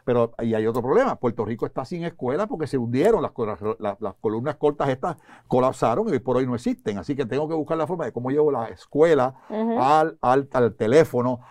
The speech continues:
Speaker 1: a la computadora, a la tableta. Y ahora viene una pandemia que nos cerró el sistema educativo.
Speaker 2: Correcto.
Speaker 1: Y que entonces se inserta Casa Grande. ¿Cuántas Casa Grandes hay en Puerto Rico, Soraya?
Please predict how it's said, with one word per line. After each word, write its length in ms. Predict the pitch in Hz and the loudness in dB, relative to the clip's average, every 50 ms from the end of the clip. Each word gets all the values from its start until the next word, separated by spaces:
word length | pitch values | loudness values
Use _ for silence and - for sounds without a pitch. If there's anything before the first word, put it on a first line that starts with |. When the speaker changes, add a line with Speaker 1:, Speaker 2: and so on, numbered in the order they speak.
| - - - | -16 -8 -2
Speaker 1:
a 140 | 120 113 113 | 0 0 0
la 80 | 107 | 0
computadora, 880 | - 107 107 98 104 101 107 101 101 131 156 165 147 131 123 120 120 _ _ - | -2 -6 -10 -10 -8 -4 -2 2 4 6 8 8 6 6 2 -2 -4 _ _ -8
a 100 | - 110 107 | -4 -2 -2
la 100 | 104 98 | -2 -2
tableta. 500 | 101 95 95 101 110 110 101 - 87 - _ _ - - - | -4 -4 -2 0 0 0 0 -2 -12 -16 _ _ -16 -6 -2
Y 160 | - 160 151 | 2 4 6
ahora 580 | 139 131 127 143 202 247 214 175 160 165 151 - - | 6 8 8 10 8 8 8 6 4 0 -2 -6 -6
viene 280 | 110 117 113 117 120 | -4 -2 -2 -2 -2
una 140 | 139 151 151 | 0 -2 0
pandemia 640 | 147 160 160 165 202 220 208 185 170 160 160 147 - | 0 0 4 6 6 6 6 6 2 -2 -4 -4 -4
que 120 | - 131 | -4 -2
nos 200 | 123 131 135 - | -2 -2 -4 -2
cerró 460 | - 170 151 139 117 117 127 147 226 285 | 0 2 2 2 2 2 6 8 10 10
el 100 | 269 - | 8 8
sistema 320 | 143 120 - 120 117 113 | 4 -2 -2 -2 -2 -2
educativo. 520 | 110 104 101 101 98 - 98 90 87 104 | -2 -4 -4 -6 -6 -6 -6 -6 -6 -4
Speaker 2:
Correcto. 500 | 202 160 160 165 165 160 156 _ - - 143 | -4 -4 0 0 0 -2 -2 _ -6 -2 0
Speaker 1:
Y 80 | 139 107 | 0 0
que 80 | - | 0
entonces 420 | 113 104 98 143 160 151 165 147 135 - | -2 -4 -2 -4 -2 0 0 0 0 0
se 100 | 143 123 | -2 -2
inserta 640 | 123 120 117 - - 135 147 175 180 165 - 156 143 | -2 -2 -4 -4 0 2 2 2 0 -2 -2 -4 -2
Casa 280 | - 135 - - 120 | -2 -4 -4 -4 -2
Grande. 360 | 110 117 113 107 98 95 101 - | -2 0 -2 -2 -2 -6 -6 -2
¿Cuántas 360 | - 170 185 - - 196 - | -2 -2 -2 -2 -6 -6 -4
Casa 280 | - 202 175 - 170 | -4 -6 -4 -2 -4
Grandes 360 | 160 156 160 165 165 156 156 147 | -2 0 -2 -2 -2 -2 -4 -2
hay 120 | 151 156 | -2 -4
en 100 | 160 135 | -4 -4
Puerto 240 | 139 156 139 131 151 | -4 -4 -4 -4 -4
Rico, 440 | 127 113 101 90 - 104 95 92 90 - | -4 -4 -6 -6 -6 -6 -6 -6 -8 -8
Soraya? 380 | - 98 98 92 90 82 - | -6 -6 -4 -4 -6 -8 -12